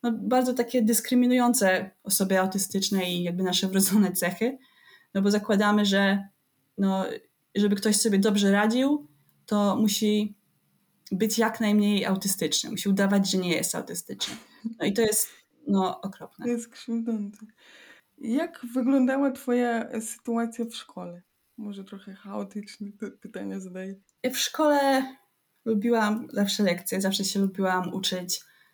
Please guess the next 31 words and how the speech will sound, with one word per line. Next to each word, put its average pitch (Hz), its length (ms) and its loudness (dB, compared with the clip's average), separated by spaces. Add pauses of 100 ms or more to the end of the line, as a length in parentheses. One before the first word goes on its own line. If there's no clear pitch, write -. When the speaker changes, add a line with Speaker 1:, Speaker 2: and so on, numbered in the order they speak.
(260)
Speaker 1:
poznawać 196 480 2
świat, 196 380 2
dowiadywać 196 520 0
się 202 100 -2
nowych 196 240 2
rzeczy, 196 580 0 (560)
więc 190 220 2
nigdy 226 240 4
nie 214 120 6
miałam 208 460 4
problemów 202 480 2
takich 196 280 -4
właśnie 190 260 0
od 196 60 2
strony 208 260 0
akademickiej, 196 720 2
zawsze 196 240 0
miałam 196 220 6
dobre 185 300 0
oceny. 196 540 0 (440)
Speaker 2:
Mhm. 208 240 -8
Speaker 1:
Natomiast, 226 640 0
e, 196 500 4 (100)
w - 40 -18
pewnym 233 400 4
momencie, 208 600 4
zwłaszcza 196 460 0
jak, 190 420 -2
e, 185 340 -6
przeniosłam 196 500 2
się 185 340 -2